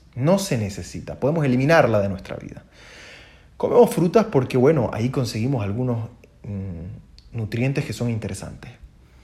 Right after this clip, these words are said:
Pero no porque necesitemos fructosa, la fructosa no es buena, podemos prescindir de ella. Luego está el mito del desayuno, de que en el desayuno hay que comer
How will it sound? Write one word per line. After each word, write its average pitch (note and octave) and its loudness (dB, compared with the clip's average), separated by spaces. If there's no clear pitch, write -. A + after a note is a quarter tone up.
Pero D3+ 4
no E3+ 4
porque A3 0
necesitemos A2+ -4
fructosa, - -14
la G2+ -8
fructosa A2 -10
no A#2 -4
es - -10
buena, F2+ -10
podemos A2+ -6
prescindir F#2 -8
de C2+ -12
ella. - -20
Luego F3+ 8
está F#3 4
el D3+ 6
mito D#3 2
del A2+ 0
desayuno, F#2+ -4
de E2+ -8
que - -12
en F2 -8
el F2 -6
desayuno F#2+ -6
hay C3+ -2
que - -10
comer A2 0